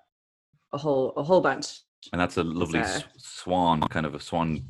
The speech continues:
Speaker 1: Oh,
Speaker 2: mother
Speaker 1: yeah,
Speaker 2: goose.
Speaker 1: sorry. Yes, it's a, yeah, it's a swan that looks like she's kind of, uh,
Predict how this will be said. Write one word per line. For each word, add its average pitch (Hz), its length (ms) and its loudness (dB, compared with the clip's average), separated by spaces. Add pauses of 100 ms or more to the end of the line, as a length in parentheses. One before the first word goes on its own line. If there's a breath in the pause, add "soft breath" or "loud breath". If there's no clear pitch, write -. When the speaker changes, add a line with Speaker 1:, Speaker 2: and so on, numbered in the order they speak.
Speaker 1:
Oh, - 40 -8
Speaker 2:
mother 196 200 8
Speaker 1:
yeah, 190 140 8
Speaker 2:
goose. - 100 -8
Speaker 1:
sorry. 147 300 4
Yes, 143 220 0
it's 151 180 -8
a, 147 380 2
yeah, 147 220 2
it's - 200 -2
a 160 60 2
swan 175 540 2
that 160 140 2
looks 156 220 0
like 147 140 2
she's 151 280 0
kind 147 240 0
of, 143 220 0 (760)
uh, 143 380 2